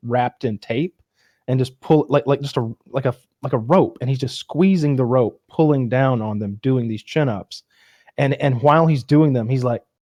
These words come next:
th-, there's music playing in the background. He's at, like, I don't know, the University of Miami's football gym or something like that. He's like, "These boys in here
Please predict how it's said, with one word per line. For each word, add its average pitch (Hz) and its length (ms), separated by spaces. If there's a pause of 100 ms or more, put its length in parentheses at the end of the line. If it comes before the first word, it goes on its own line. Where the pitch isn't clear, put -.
(460)
th-, 131 160
there's 135 160
music 160 400
playing 131 240
in 110 80
the 110 40
background. 131 520
He's 143 200
at, 131 160
like, 113 280
I 120 80
don't 110 100
know, 92 120
the 107 120
University 127 480
of 113 80
Miami's 107 760
football 110 480
gym 107 280
or 107 60
something 107 280
like 110 120
that. 107 100
He's 117 100
like, 107 140 (380)
"These 156 120
boys 165 260
in 156 80
here 165 220